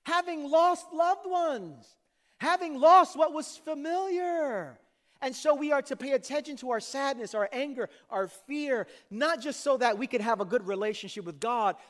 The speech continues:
but that we can love well and be lovingly present to those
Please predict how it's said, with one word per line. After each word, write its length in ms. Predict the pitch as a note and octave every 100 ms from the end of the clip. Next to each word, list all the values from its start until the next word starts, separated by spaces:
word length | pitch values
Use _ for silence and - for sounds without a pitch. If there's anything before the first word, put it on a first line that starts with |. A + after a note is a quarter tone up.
| _
but 140 | G3 F#3+
that 160 | F#3+ D3+
we 140 | G#3
can 380 | G#3+ - D#3+ C#3+
love 280 | D3+ D#3 A#2+
well 580 | B2 B2+ - - - - _ _ _ _ _ _ _ _ _ _ _ _ _ _ _ -
and 160 | D#3 D3+
be 140 | D#3+
lovingly 520 | D3+ F3 F3+ F3 E3
present 800 | D3+ E3+ E3 D3 D3+ C#3 C3+ - _ _ _ _ _ _ _ _ -
to 80 |
those 840 | C3+ D3+ D#3 D3+ C3+ C3 _ -